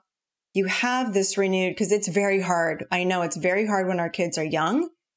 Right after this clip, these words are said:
It takes all your energy really, truly to get through the day, especially when you're working. It really does. But as the kids get older, more independent, and I'm finding too, with conversations I'm having with so many women, is that either women who have been in corporate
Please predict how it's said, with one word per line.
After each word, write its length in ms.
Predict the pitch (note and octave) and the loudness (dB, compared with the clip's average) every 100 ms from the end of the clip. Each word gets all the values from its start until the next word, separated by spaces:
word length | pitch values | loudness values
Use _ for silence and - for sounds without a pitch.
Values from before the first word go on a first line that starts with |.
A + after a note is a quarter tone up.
| _ _ - | _ _ -4
It 140 | F3+ | -2
takes 360 | - F3+ - - _ _ _ - | 0 0 -2 -6 _ _ _ 2
all 180 | A3 B3 | 4 4
your 160 | C4+ C4 | 2 2
energy 600 | F#3+ G3 F#3+ F3+ F3+ F3 _ - | 2 2 2 0 0 -4 _ -6
really, 360 | D#3+ G3 G3 F#3+ | 2 2 4 2
truly 340 | - F3+ E3+ | 2 0 0
to 120 | - | 0
get 200 | C#3+ C3 | 0 -2
through 120 | - | -4
the 80 | - | -4
day, 300 | - - - _ - | -2 -4 -4 _ -6
especially 360 | - E3 - E3 | -2 -2 -2 -2
when 120 | D#3+ | -2
you're 80 | D#3 | -4
working. 420 | - - - - _ _ _ _ _ | -6 -6 -10 -10 _ _ _ _ _
It 100 | F#3 | -2
really 220 | F3+ F#3 F3+ | 2 2 2
does. 460 | D#3+ - - - _ _ _ - | 0 0 -4 -8 _ _ _ 0
But 160 | F#3 | 2
as 180 | F#3+ F#3 | 2 0
the 80 | F#3+ | 0
kids 240 | G#3+ F#3 | 0 0
get 140 | F3+ - | 0 2
older, 280 | G#3+ A3 G3+ | 2 2 2
more 180 | F#3 | 2
independent, 760 | F3+ F3 - F#3 F3 D#3+ D#3 - - - _ _ _ _ - | 0 -2 -2 -4 -2 -2 -4 -6 -8 -12 _ _ _ _ -4
and 120 | F#3 | 0
I'm 140 | F#3 A3+ | 0 0
finding 400 | G#3 F#3 F3+ F3 | 0 2 0 0
too, 180 | F4+ | 2
with 120 | C#4 - | 0 0
conversations 640 | F#3 F3+ - F3+ F#3 F3+ | -2 0 0 -2 -2 -2
I'm 100 | F3 | -2
having 300 | F3+ E3+ E3+ | -2 -2 -2
with 100 | D#3+ | -2
so 160 | - E3+ | -2 -2
many 220 | E3 D#3+ | -2 -2
women, 520 | E3 C4+ G#3 F3+ F3+ - _ _ _ _ - | 0 2 0 0 -6 -10 _ _ _ _ -8
is 80 | - | -2
that 140 | F3+ | 0
either 200 | F#3+ F#3 | 2 2
women 320 | F3+ F#3+ G3 F#3+ | 2 2 0 0
who 100 | F3+ | -2
have 140 | - | 0
been 140 | F#3 | 0
in 140 | A#3 B3+ | 0 0
corporate 500 | B3 A#3+ C#4+ C#4+ | -2 0 0 0